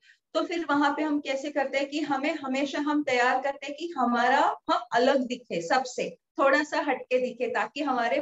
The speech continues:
फोटोग्राफ्स अच्छे आए, हम अच्छे दिखे, हमारी फैमिली फोटो अच्छी आए, राइट? तो वैसे ही the same logic, think over it, हाँ, कि अगर हम वही सेम लॉजिक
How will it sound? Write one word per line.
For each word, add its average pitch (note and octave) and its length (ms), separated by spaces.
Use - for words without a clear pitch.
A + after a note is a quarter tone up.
फोटोग्राफ्स C4 640
अच्छे A3+ 320
आए, G3+ 380
हम C#4+ 140
अच्छे A#3+ 420
दिखे, B3 480
हमारी C4 320
फैमिली C#4 520
फोटो C4 300
अच्छी A3 420
आए, G3 260
राइट? D4 500
तो C4 200
वैसे B3 420
ही D4 600
the D#4 80
same E4+ 680
logic, - 420
think - 360
over E3+ 180
it, - 140
हाँ, - 260
कि E4 60
अगर E4 280
हम F4 320
वही E4+ 320
सेम D4+ 360
लॉजिक A#3+ 680